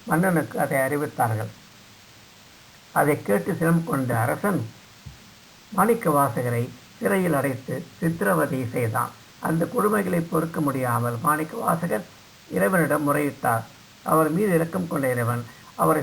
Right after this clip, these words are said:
சிறையிலிருந்து நீக்க திருவுள்ளம் கொண்டான். பிரம்மராயருக்கு முன்னர் அறிவித்த விதம் குதிரைகளை கொண்டு வர எண்ணம் கொண்டு நரிகளையெல்லாம் குதிரையாக்கினான் சிவபெருமான். சிவகணங்களையெல்லாம் அக்குதிரைகளை நடத்தும்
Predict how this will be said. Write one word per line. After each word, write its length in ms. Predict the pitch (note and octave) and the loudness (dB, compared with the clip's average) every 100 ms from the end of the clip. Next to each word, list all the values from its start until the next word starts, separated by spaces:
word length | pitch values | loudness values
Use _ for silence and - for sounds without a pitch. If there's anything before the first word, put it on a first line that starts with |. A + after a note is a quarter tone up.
| A2 | -2
சிறையிலிருந்து 560 | F3 G3 F3+ E3+ D#3+ C3+ | 0 0 0 0 0 0
நீக்க 460 | C#3+ C#3+ C3+ C3 - - - | -2 -2 -2 -2 -4 -10 -2
திருவுள்ளம் 500 | G3+ F3+ D#3 C#3+ B2+ | 2 2 2 0 -4
கொண்டான். 400 | C3 A2+ A2 A2 - - - - - | -4 -2 -2 -2 -8 -20 -20 -20 -4
பிரம்மராயருக்கு 880 | D#3+ E3+ G3 F3+ E3 D#3+ - D#3 D#3+ - - | 0 2 4 4 4 2 -2 -4 -4 -8 -12
முன்னர் 220 | - D#3 C#3+ | -4 0 2
அறிவித்த 500 | D3+ E3+ E3+ - C#3+ | 2 2 0 -2 -4
விதம் 360 | C#3 D#3 F#3+ - - | -2 -2 -4 -8 -12
குதிரைகளை 420 | G3 G3+ F#3 E3 | -2 0 2 0
கொண்டு 240 | E3 D#3+ D#3+ | 0 -2 0
வர 240 | C3+ C3 | 0 0
எண்ணம் 400 | C3+ C#3 D3+ D3 | -2 -2 -4 -4
கொண்டு 420 | D#3 E3+ G3 E3 - - F#3 | -4 -2 0 -2 -4 -12 -2
நரிகளையெல்லாம் 720 | D#3 E3+ F3 F3+ F3 G3+ A3+ - | 0 2 2 2 2 2 0 0
குதிரையாக்கினான் 840 | E3+ D#3+ D#3 C#3+ - - C3+ G#2 - - - - - | 0 2 2 2 -2 -4 -2 -4 -10 -20 -20 -20 -10
சிவபெருமான். 640 | - F#3+ E3 B2+ A2+ A2 A2 - - - - - F#3 | -2 2 2 2 0 -2 -4 -16 -20 -20 -20 -12 -2
சிவகணங்களையெல்லாம் 1000 | F#3 F3+ F3+ F3 E3+ F3 F3 G3 G#3+ - | 0 2 0 2 2 2 2 2 0 0
அக்குதிரைகளை 720 | - - E3+ F#3+ F3 E3 D3+ | -4 -2 -2 0 0 0 0
நடத்தும் 540 | D3 D3 - D3 D#3 | -2 -4 -4 -4 -4